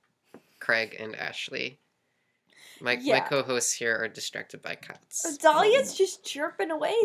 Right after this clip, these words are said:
Speaker 2: like nobody's
Speaker 3: um,
Speaker 2: watching.
Speaker 3: but she's like, "It was the best night of my life," and I'm just, uh,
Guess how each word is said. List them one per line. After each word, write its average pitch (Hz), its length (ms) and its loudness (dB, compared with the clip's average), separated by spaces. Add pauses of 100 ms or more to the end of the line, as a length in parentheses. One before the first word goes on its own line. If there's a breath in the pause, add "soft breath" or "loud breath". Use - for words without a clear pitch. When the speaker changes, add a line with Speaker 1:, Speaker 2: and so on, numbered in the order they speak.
Speaker 2:
like 214 240 -6
nobody's 262 320 -2
Speaker 3:
um, 131 120 6 (220)
Speaker 2:
watching. 202 320 -6 (840 soft breath)
Speaker 3:
but 151 120 0
she's 139 260 -2
like, 131 220 6
"It - 60 -6
was 123 160 -6
the 226 100 -2
best 139 440 4
night 131 200 2
of 123 80 0
my 113 160 2
life," 151 600 2
and 139 120 -10
I'm 143 120 -8
just, - 340 -10 (1120)
uh, 127 260 -8